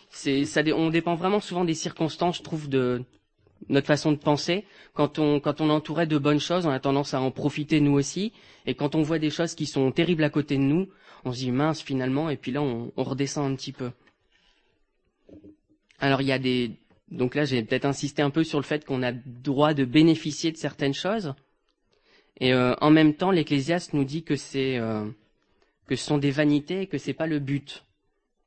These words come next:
Et, euh, et en même temps, dans la Bible, il y a tout un tas de versets qui nous disent que les désirs, il faut y faire attention. Alors, il faut y faire attention, pas en se disant, « Je dois é-, éliminer tous les désirs de ma vie », mais, euh, je dois y faire attention parce que certains sont mauvais.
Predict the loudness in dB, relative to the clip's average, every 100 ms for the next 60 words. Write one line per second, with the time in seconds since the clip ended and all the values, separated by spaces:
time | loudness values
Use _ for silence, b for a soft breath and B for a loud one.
0 | _ _ _ _ _ _ _ _ _ _
1 | _ -12 -2 0 2 2 2 2 4 4
2 | 4 4 4 4 4 2 2 0 0 2
3 | 4 4 2 2 -2 -6 -4 0 0 0
4 | -4 -4 -2 0 0 -2 -2 -4 -4 -8
5 | _ _ _ _ _ -12 -2 -2 0 0
6 | 2 0 -2 -2 -2 0 0 0 2 0
7 | 2 0 0 -2 -2 -4 -4 B B 4
8 | 4 4 0 0 0 0 0 2 2 2
9 | 2 4 2 0 -2 0 0 -2 -4 -4
10 | -4 -4 -8 -10 _ _ _ _ _ _
11 | _ _ _ _ _ -4 0 2 2 2
12 | 0 2 2 2 0 0 0 -2 -2 -2
13 | -2 -4 -4 -2 -2 -2 -2 0 2 2
14 | 2 -2